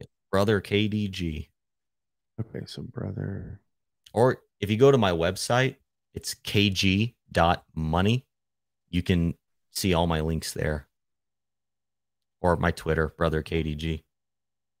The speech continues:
Speaker 2: Perfect. So let me post this one.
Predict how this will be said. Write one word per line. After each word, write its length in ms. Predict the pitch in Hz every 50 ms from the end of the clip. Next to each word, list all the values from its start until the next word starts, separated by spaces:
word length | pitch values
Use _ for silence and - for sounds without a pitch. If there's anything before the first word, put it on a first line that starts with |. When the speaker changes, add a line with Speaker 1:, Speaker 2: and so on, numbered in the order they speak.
| _ _ _ _ _ _ _ _
Speaker 2:
Perfect. 480 | - - 92 - - - - - _ -
So 260 | - - - - 107
let 80 | 104
me 120 | 107 107 104
post 440 | - - - 95 98 - - _ -
this 320 | 107 104 104 104 - -
one. 560 | 104 104 104 104 104 101 101 101 101 104 104